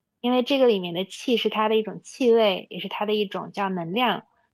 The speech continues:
所以我后来才想到，我喝茶的时候，我最喜欢的就是先去闻它。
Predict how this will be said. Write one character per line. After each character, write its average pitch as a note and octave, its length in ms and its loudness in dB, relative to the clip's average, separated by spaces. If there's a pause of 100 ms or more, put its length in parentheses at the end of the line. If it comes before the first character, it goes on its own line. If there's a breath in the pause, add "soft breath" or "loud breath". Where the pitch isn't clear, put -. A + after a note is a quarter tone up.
(100)
所 D#4+ 100 4
以 - 20 6
我 C4+ 60 6
后 C#4+ 180 2
来 C4+ 140 4
才 A3+ 240 -2
想 - 300 -12
到， G3+ 320 0
我 F#3+ 100 0
喝 - 240 2
茶 - 240 -2
的 G#3+ 140 2
时 - 120 -8
候， G3 200 2
我 F#3+ 160 -4
最 F4 280 2
喜 - 200 -10
欢 E3 100 -14
的 F3+ 100 -8
就 F#3+ 140 -8
是 F#3 80 -8
先 A3+ 260 -4
去 A#3 140 -4
闻 F3 260 -4
它。 E3+ 320 -4